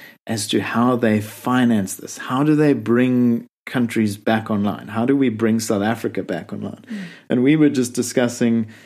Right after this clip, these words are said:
Speaker 1: um, exactly that. Like, it's very difficult to try and imagine what that future state might look like. Um, what is a tightrope scenario where you've got to open up parts of the economy, but at the same time, you can't overwhelm,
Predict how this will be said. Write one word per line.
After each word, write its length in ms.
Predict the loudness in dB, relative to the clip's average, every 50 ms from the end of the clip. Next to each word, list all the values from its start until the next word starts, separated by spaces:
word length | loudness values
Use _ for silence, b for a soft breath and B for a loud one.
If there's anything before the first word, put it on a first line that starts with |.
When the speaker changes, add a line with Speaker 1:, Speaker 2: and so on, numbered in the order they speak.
| B B B B _ _ _ -2
Speaker 1:
um, 560 | 0 0 2 2 2 0 0 0 -2 -4 -4 -4
exactly 540 | -4 -4 0 0 0 0 0 -2 -4 -2 -2
that. 280 | 0 0 0 -2 -2 -6
Like, 220 | -8 -6 -4 -6
it's 180 | -6 -6 -6 -10
very 420 | -14 -2 0 2 2 4 2 0
difficult 640 | 0 0 0 0 2 2 0 0 0 0 -2 -2 -2
to 100 | -8 -14
try 260 | -8 -4 -2 0 0
and 80 | 2 2
imagine 680 | 0 2 2 2 2 2 2 0 0 0 0 0 0 0
what 280 | 0 -2 -4 -4 -4
that 220 | -4 -2 -2 -4 -6
future 360 | -8 -8 -8 -6 -6 -8 -8
state 400 | -8 -4 -2 -2 -2 -2 -2 -2
might 240 | -2 -2 -2 0 0
look 220 | 0 0 -2 -4
like. 260 | -10 -12 -12 -16 -20 B B B B B B B _
Um, 260 | -2 0 2 2 2 2
what 280 | 2 2 0 0 0
is 240 | 0 0 0 0 -4
a 140 | -4 -4 -4
tightrope 800 | -4 -4 -4 -4 -4 -4 -4 -2 0 2 2 2 -2 -6 -12 _ -10
scenario 640 | -4 -2 0 2 2 2 2 0 0 -4 -8 -14 -14 _
where 140 | 0 0 2
you've 240 | 2 2 2 0 0
got 180 | 2 2 4 4
to 220 | 2 2 2 0
open 300 | 0 0 0 0 0 0
up 180 | 0 -2 -4 -4
parts 360 | -2 -2 0 0 -2 -6 -4
of 60 | -2
the 120 | 0 0
economy, 480 | 0 0 0 0 0 2 2 2 2 2
but 140 | 0 0 -2
at 120 | -2 -2
the 80 | -2 -4
same 360 | -2 0 2 2 2 0 0
time, 200 | 0 0 2 2
you 120 | 2 0
can't 260 | 0 0 0 0 0 2
overwhelm, 800 | 0 0 2 2 2 2 2 2 2 2 2 2 0 0 -2